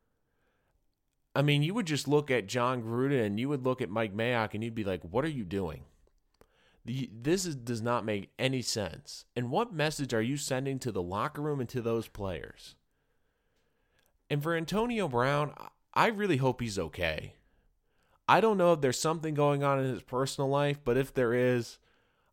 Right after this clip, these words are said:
I hope he f-, gets help. I hope if that is the case, because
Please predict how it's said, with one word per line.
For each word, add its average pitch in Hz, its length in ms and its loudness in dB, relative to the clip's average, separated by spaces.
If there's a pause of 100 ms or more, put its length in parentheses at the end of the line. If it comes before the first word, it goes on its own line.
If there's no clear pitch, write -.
(100)
I 143 220 4
hope 131 400 4 (240)
he 127 240 2
f-, - 280 -8
gets - 260 0
help. 147 400 2
I 107 180 2
hope 120 300 2
if 110 140 -2
that 107 260 4
is 110 180 0
the 98 120 -6
case, 131 600 -6 (680)
because 131 260 -2